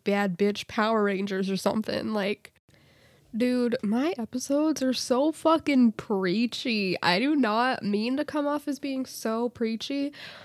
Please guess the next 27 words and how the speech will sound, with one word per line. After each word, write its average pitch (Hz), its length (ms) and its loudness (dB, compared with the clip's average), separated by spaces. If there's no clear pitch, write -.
but, 247 120 2
like, 226 420 0
also, 269 640 2
who 277 240 2
fucking 277 420 4
cares? 262 720 0
Um, 233 560 2
because, 226 960 -4
you 247 140 -2
know, 240 320 0
sometimes 302 840 0
bitches 277 320 -2
be 277 120 -4
preachy. 269 500 -4
And 233 100 0
by 247 140 4
bitches, 254 320 2
I 247 100 4
mean 233 220 2
everybody. 214 480 0
Everybody 247 500 2
is 226 100 0
a 226 60 -2
dude 240 320 -2
and 277 240 2
a 247 40 4
bitch 196 440 -2